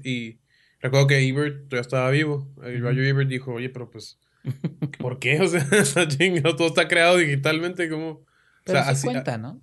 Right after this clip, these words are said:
Speaker 1: ¿mande?
Speaker 2: Pero sí cuenta, ¿no? O sea, también hace,
Speaker 1: Pues,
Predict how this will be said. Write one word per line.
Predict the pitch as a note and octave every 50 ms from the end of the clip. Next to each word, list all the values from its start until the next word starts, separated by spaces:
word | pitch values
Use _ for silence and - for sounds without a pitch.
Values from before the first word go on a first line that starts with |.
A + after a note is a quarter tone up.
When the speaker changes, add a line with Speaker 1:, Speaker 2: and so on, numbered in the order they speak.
| _ -
Speaker 1:
¿mande? | D#3 D#3+ F#3+ A3+ C#4 B3+ - _
Speaker 2:
Pero | - C#3+ C3+
sí | C#3 G3 G3+
cuenta, | - G3 G#3 G3+ - - G#2+ G2+
¿no? | G2 A2 D#3+ A3 G3
O | C#3+
sea, | - C3 B2 A#2+
también | - B2 B2 B2+ C#3+
hace, | D3+ - A#3+
Speaker 1:
Pues, | C#4+ C#4 B3